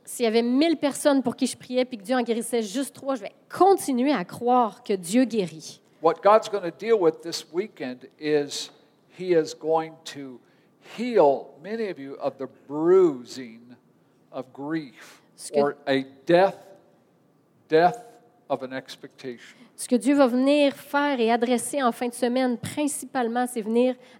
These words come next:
Speaker 1: adresser toutes ces choses-là qui sont mortes en nous, tous les espoirs qui sont morts.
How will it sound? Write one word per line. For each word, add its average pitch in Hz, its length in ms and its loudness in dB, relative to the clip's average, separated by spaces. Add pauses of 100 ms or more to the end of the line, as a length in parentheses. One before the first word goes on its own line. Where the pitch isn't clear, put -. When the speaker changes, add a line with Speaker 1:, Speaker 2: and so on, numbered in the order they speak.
Speaker 1:
adresser 247 440 0
toutes 254 180 -8
ces 247 120 -4
choses-là 233 400 0
qui - 80 -16
sont 202 220 -2
mortes 208 640 -4
en 190 160 -4
nous, 208 180 -2
tous 247 200 -14
les 208 220 -2
espoirs 214 640 -6
qui - 100 -20
sont - 200 -18
morts. - 380 -20